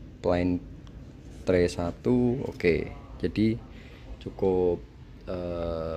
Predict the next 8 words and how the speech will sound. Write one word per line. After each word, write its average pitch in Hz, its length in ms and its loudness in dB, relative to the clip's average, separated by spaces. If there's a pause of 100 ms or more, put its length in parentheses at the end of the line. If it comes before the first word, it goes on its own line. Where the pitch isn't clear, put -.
bagus - 560 -4 (240)
dan 92 160 2
cukup 98 480 2 (880)
clearing, 110 640 4 (880)
cepat - 320 4 (1120)
dalam 92 240 0
proses 87 400 -4
print. - 480 -4